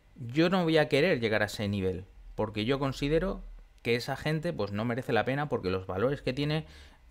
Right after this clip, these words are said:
no se adecuan a los que yo tengo. Con lo cual,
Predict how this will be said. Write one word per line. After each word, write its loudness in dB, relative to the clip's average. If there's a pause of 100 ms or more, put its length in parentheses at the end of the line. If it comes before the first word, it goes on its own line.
(180)
no -2
se -2
adecuan 0
a 0
los -6
que -4
yo 0
tengo. -10 (580)
Con 0
lo 4
cual, 0